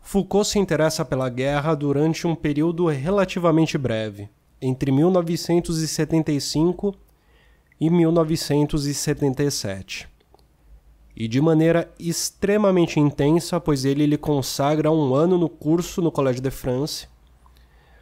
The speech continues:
E a primeira referência à guerra limita-se a inverter a fórmula clausewitziana,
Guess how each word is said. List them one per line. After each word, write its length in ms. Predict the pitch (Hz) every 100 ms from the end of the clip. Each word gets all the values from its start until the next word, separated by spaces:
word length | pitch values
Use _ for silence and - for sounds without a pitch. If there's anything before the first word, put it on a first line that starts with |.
| - _ _ - - _ _ _ _ _ _ _ 143
E 60 |
a 40 | 143
primeira 400 | 147 143 165 170
referência 800 | 156 151 160 143 135 185 - 143
à 40 |
guerra 400 | 120 135 165 143
limita-se 720 | 131 127 135 160 175 156 -
a 40 | 160
inverter 540 | 165 160 143 160 160
a 80 | 156
fórmula 800 | - - 156 160 156 156 151 147
clausewitziana, 1200 | - 147 151 156 156 170 - 160 123 107 107